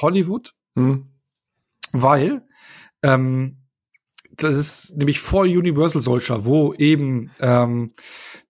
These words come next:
Speaker 1: der von dir angesprochene Dean Devlin auch die, die, das Drehbuch mitgeschrieben hatte oder beziehungsweise ihm auch den Job ermöglicht hat. Der wollte ihn vorab ein anderes Projekt,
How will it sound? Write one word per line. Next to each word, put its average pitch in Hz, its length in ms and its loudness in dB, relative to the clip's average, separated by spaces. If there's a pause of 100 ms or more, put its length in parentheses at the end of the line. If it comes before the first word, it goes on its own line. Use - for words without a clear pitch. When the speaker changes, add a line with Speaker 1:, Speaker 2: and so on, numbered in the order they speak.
Speaker 1:
der 123 100 2
von 117 160 -2
dir 131 200 2
angesprochene 139 920 -2
Dean 135 340 0
Devlin 135 480 0
auch 127 180 -4
die, 123 540 2
die, 113 480 0 (320)
das 120 100 -2
Drehbuch 143 320 2
mitgeschrieben 127 560 -4
hatte 147 300 -2
oder 131 160 0
beziehungsweise 120 400 -2
ihm 131 180 0
auch - 140 -8
den 120 160 -2
Job 143 200 -2
ermöglicht 135 380 -2
hat. 147 180 -2 (520)
Der 190 320 2
wollte 165 260 0
ihn 147 180 0
vorab - 680 -8
ein 135 280 -6
anderes 170 420 -2
Projekt, 110 440 -4